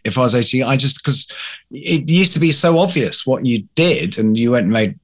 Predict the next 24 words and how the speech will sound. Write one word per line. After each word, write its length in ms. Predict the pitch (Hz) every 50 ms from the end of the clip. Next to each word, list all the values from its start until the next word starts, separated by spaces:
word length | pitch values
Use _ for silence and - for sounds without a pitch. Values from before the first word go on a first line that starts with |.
| _ -
you, 180 | 123 113 110 -
you 100 | 127 120
know, 120 | 101 90
and 120 | 98 107 104
there 80 | 107
were 60 | 104 98
sessions 380 | - 135 127 - 123 107 95
and 80 | 101 92
stuff, 180 | - 120 110 -
whereas 320 | 131 139 135 127 113 - -
I, 280 | 127 135 135 - 139 143
I 20 |
don't 260 | 147 143 156 160 127 143
really 220 | 156 156 156 151
know 120 | 151 151
how 180 | 143 151 151 139
it 60 | 110
works. 360 | 143 170 185 180 - - - - - - - - - - -
In 140 | 175 175
terms 360 | 180 - 208 233 226 214 160 170
of 160 | 170 139 - - _ _ _ _ -
musician 680 | 175 156 165 165 160 160 143 190 226 233 - - 214
advice, 580 | 202 160 101 110 107 92 92 101 - - - - _ -
it, 140 | 160 147